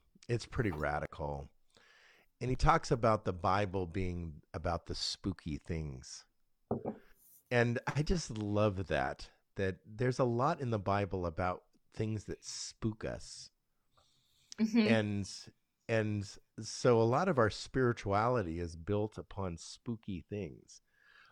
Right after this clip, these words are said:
Speaker 1: or our counter theology. So the devil, the devil's a spooky guy, you know, um,
Speaker 2: Mm-hmm.
Speaker 1: lives in Middle Earth with pitchfork and horns and a red cape,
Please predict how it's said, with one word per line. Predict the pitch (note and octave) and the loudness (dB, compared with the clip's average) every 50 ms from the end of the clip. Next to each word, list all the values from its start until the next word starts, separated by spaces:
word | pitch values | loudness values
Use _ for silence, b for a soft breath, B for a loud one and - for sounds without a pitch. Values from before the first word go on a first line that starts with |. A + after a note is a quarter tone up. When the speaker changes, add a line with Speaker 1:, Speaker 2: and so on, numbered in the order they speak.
| _ - | _ 2
Speaker 1:
or | - C#3+ C#3 C3+ | 6 8 10 10
our | C3+ C3 - | 10 8 6
counter | - - - C#3+ C3+ D#3 D#3 - C3+ G#2+ | 2 -2 -2 -2 0 -2 -2 0 -2 -2
theology. | F#2 - - F#2 E2 D2+ D2 C#2+ C2+ C2 - - C#2+ | -2 -2 -4 -2 -2 -2 -2 -2 -6 -8 -10 -12 -14
So | C2+ - - A#2 | -6 -2 0 0
the | G2+ G2+ | 0 0
devil, | E2+ C#2 F#2 F#2 F2 D#2+ C#2+ B1+ - - - _ _ _ - - | -2 -2 -2 -2 -2 -2 -4 -6 -10 -10 -16 _ _ _ -14 -8
the | - F#2+ F2 | -6 -4 0
devil's | D#2+ G2 G2 F2 D#2+ D2+ C#2+ | 2 2 2 0 0 -4 -4
a | D2 C#2+ | -6 -8
spooky | - - - - E2 D2 - - C2+ B1+ A1 | -8 -8 -8 -8 -8 -8 -8 -12 -14 -12 -12
guy, | A1+ A#1 A#1+ A1 G#1+ A1 - - - - | -12 -10 -8 -8 -8 -6 -8 -8 -10 -10
you | - - F#2+ | -12 -12 -12
know, | C2 C2+ C#2+ D#2 - - - b b b b b b b b b - - | -12 -12 -12 -12 -14 -16 -18 b b b b b b b b b -4 -2
um, | G2+ G2+ G2 F#2 E2+ | 0 0 0 2 2
Speaker 2:
Mm-hmm. | F2 A3 G#2+ A#2 | 2 4 6 6
Speaker 1:
lives | A2 G2 F2+ E2 | 6 4 2 0
in | F2+ F2+ E2+ E2+ | -4 -4 -4 -2
Middle | F2+ F2+ F2 F2 E2 - | -2 -2 -2 -2 -2 -4
Earth | - D#2+ E2 E2+ E2+ - - - | -4 -4 -4 -4 -4 -4 -4 -4
with | E2 - - _ _ _ | -6 -8 -10 _ _ _
pitchfork | - - F#2+ - - - - - D#2 D2+ D2+ D#2 D#2 - - - | 4 4 4 2 -4 -12 -12 -10 -8 -6 -6 -6 -6 -8 -12 -14
and | C#2+ C2+ C2+ C2+ - _ _ _ | -12 -12 -14 -16 -18 _ _ _
horns | _ - - F2 D#2+ D#2 D#2 D#2 D2+ | _ -10 -8 -6 -6 -4 -6 -6 -8
and | D#2 C#2 | -10 -10
a | C#2+ | -8
red | D2 D2+ D2 C#2 C#2+ | -8 -8 -8 -8 -10
cape, | - - D#2+ D2 D#2 | -10 -8 -6 -6 -6